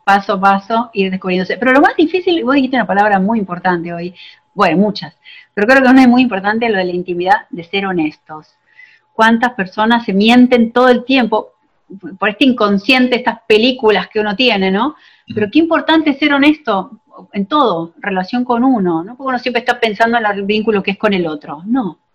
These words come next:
Speaker 1: comenzando por uno, ¿no?
Speaker 2: Sí, eh, sí, por eso hay que darse tiempo. Ent-, todos estos procesos internos requieren tiempo.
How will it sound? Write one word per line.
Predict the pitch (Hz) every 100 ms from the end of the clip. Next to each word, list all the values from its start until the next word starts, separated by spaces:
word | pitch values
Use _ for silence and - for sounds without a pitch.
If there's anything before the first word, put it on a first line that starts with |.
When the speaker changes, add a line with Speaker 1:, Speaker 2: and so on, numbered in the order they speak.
| _
Speaker 1:
comenzando | - 156 151 - 202 208
por | 165 175
uno, | 175 160 151 _ _ _ _ _ -
¿no? | 226 269 269 _ _ _
Speaker 2:
Sí, | - 110 - - - -
eh, | 135 131 131 127 123 117 107 101 101 - _ _ -
sí, | - 120 98 -
por | 131 131
eso | 139
hay | 160
que | 147 160 170 117
darse | 131 135 139
tiempo. | - 139 123 107
Ent-, | 101 98 127 -
todos | 135
estos | 156
procesos | - 135 - 139 135
internos | 117 139 139 147 135 -
requieren | 110 101 120 113
tiempo. | 104 101 90 -